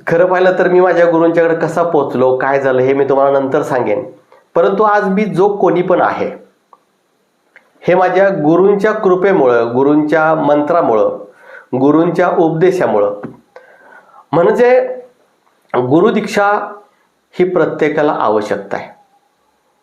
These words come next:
आता अनेक वेळेला असं होतं की गुरुदीक्षा कोणी घ्यावी? मी पहिल्यांदा तेच म्हणतोय, गुरुदीक्षा कोणीही घेऊ शकतो.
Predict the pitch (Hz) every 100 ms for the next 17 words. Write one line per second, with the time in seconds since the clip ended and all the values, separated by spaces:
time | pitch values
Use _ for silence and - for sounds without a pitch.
0 | _ _ _ _ - 139 185 175 185 214
1 | 208 220 196 202 196 202 202 220 214 220
2 | - - - - _ - _ _ _ _
3 | _ - - 117 135 185 175 - 190 175
4 | 160 143 120 98 95 - - _ _ _
5 | 151 151 175 196 226 226 233 233 202 170
6 | 139 147 143 170 190 190 196 190 185 165
7 | 165 175 202 110 92 - - -